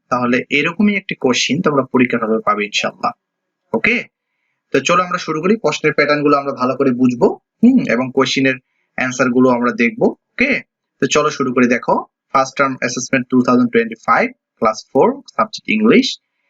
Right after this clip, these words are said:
এখানে সময় দেওয়া আছে টু পয়েন্ট থার্টি আওয়ার্স, অর্থাৎ, আহ, এখানে আড়াই ঘন্টা সময় এবং ফুল মার্কস হচ্ছে হান্ড্রেড। ওকে,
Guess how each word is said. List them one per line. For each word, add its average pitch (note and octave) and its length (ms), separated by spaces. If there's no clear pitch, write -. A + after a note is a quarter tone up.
এখানে C#3+ 200
সময় C#3+ 320
দেওয়া C#3+ 200
আছে C#3 140
টু D3 120
পয়েন্ট C#3 300
থার্টি C3 300
আওয়ার্স, A#2 420
অর্থাৎ, C3 320
আহ, A2+ 180
এখানে A#2+ 260
আড়াই A#2+ 240
ঘন্টা C3+ 220
সময় F3+ 420
এবং B2+ 140
ফুল B2+ 140
মার্কস B2 280
হচ্ছে - 220
হান্ড্রেড। F#2+ 400
ওকে, - 240